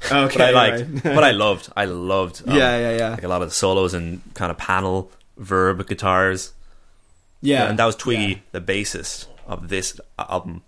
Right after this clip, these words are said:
Speaker 1: doing, doing that guitar.
Speaker 2: Not the British glamour model.
Speaker 1: No, no.
Speaker 2: Twiggy.
Speaker 1: Th-, this is Twiggy
Speaker 2: <laughs>
Speaker 1: Ra-
Speaker 2: Same name, different
Speaker 1: <laughs> This is Twiggy Ra-, Ramirez doing the bass.
Speaker 2: Oh, cool.
Speaker 1: He was, he's been Marilyn's longtime bassist. Did stuff for Trent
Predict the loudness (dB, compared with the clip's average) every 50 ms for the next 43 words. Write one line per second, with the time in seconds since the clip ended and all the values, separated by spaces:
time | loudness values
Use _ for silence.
0 | _ -8 -8 -6 -6 -8 -10 -12 -14 _ _ -20 -20 -20 _ _ _ _ _ _
1 | _ _ _ _ _ -14 -10 -8 -6 -6 -4 -4 -4 -4 -2 0 0 0 0 0
2 | -2 -4 -8 -12 -6 -2 -2 0 0 -2 -4 -4 -4 -4 -2 -2 -2 -2 -4 -4
3 | -4 -6 -8 -10 -8 -4 -2 0 2 2 0 -2 -4 -6 -6 -6 -6 -6 -8 -8
4 | -4 0 0 2 4 4 6 6 6 6 6 4 2 2 4 8 8 8 8 8
5 | 6 4 4 4 4 4 4 2 4 4 2 2 4 4 4 6 6 6 6 6
6 | 4 2 0 0 0 2 2 2 2 4 4 4 2 2 0 -2 0 0 2 4
7 | 4 4 2 2 0 0 -2 0 0 0 -2 -2 -4 -2 2 2 2 2 2 0
8 | -4 -6 -6 -10 -14 -16 -6 -2 0 0 0 0 -2 -6 -4 -2 -2 0 0 2
9 | 0 0 0 -2 -6 -8 -14 -18 _ -4 -2 -2 -2 -2 -2 -2 -2 0 0 0
10 | -2 -2 -6 -8 -10 -12 -14 -18 -20 -20 -20 -20 _ _ _ -6 -6 -4 -2 0
11 | 0 0 0 -4 -6 -6 -4 -2 0 0 -2 -2